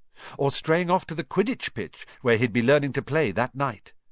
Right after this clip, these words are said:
He bolted his dinner that evening without noticing what he was eating, and then rushed upstairs with Ron to unwrap the Nimbus two thousand at last.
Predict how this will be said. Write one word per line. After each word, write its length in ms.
He 120
bolted 500
his 180
dinner 280
that 220
evening 280
without 280
noticing 420
what 160
he 60
was 160
eating, 340
and 140
then 240
rushed 360
upstairs 580
with 200
Ron 340
to 240
unwrap 640
the 100
Nimbus 600
two 240
thousand 580
at 140
last. 520